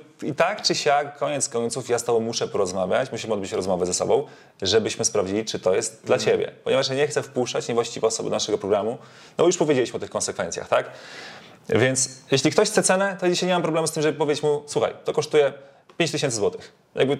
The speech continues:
Speaker 1: działasz?" Co, co więcej, co dalej? W sensie działasz.
Speaker 2: Pięć tysięcy.
Speaker 1: Pię-, pięć tysięcy, okej.
Speaker 2: Pasuje? Okej, ale dobra, pogadajmy o tobie, nie?
Speaker 1: Tak, tak, tak, dokładnie. Czemu chcesz, chcesz w ogóle to robić? Czemu jakby czujesz, że to jest to?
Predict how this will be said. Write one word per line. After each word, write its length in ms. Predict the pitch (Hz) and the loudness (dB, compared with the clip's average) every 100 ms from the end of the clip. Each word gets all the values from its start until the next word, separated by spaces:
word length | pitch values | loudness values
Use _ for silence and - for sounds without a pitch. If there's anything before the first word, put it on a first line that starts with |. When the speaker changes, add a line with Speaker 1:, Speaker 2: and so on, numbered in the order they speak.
| - - | -6 -2
Speaker 1:
działasz?" 400 | 135 175 180 - - _ _ _ _ _ - - - - - - - - - - - - | 2 2 0 -6 -14 _ _ _ _ _ -10 -10 -20 -16 -16 -14 -18 -20 -20 -20 -16 0
Co, 140 | 123 | 2
co 140 | - 110 | 4 2
więcej, 260 | 92 - | 2 0
co 120 | - | 2
dalej? 200 | 110 90 - - - | 2 2 -4 -14 -4
W 20 | |
sensie 220 | 117 - - - | -2 -2 -6 -6
działasz. 260 | 101 101 156 | 0 2 2
Speaker 2:
Pięć 140 | 165 | 0
tysięcy. 460 | 135 147 139 143 147 | -2 -2 0 2 2
Speaker 1:
Pię-, 120 | 151 | 2
pięć 200 | - 160 | 0 0
tysięcy, 380 | 151 120 92 - - | 0 -2 -2 -6 -6
okej. 240 | - 135 104 | -2 0 2
Speaker 2:
Pasuje? 400 | 127 196 214 214 | 2 2 0 0
Okej, 280 | 170 151 123 | -2 -2 -2
ale 200 | 147 147 | 0 0
dobra, 240 | 147 131 127 | 0 0 -4
pogadajmy 500 | 143 151 160 160 156 | -2 0 0 0 -4
o 60 | |
tobie, 300 | 151 117 107 | -4 -4 -4
nie? 120 | 117 | -2
Speaker 1:
Tak, 380 | 135 104 82 - | 0 0 -2 -4
tak, 200 | - 95 | -2 -2
tak, 260 | - 85 - | -2 -2 -4
dokładnie. 320 | 107 110 92 | -2 0 0
Czemu 220 | 95 139 123 | 0 -2 -2
chcesz, 260 | 113 - - | -4 -6 -12
chcesz 380 | - 107 - 101 | -4 -2 -2 -2
w 40 | 101 | 2
ogóle 160 | 104 | 2
to 160 | 101 98 | 2 0
robić? 320 | 87 - - - | 0 -4 -14 -4
Czemu 300 | 110 95 92 | -2 0 -2
jakby 220 | 92 90 - | -2 -4 -6
czujesz, 240 | - 90 87 | 0 2 2
że 60 | |
to 100 | 87 | -2
jest 160 | 90 - | -2 -2
to? 160 | - | -4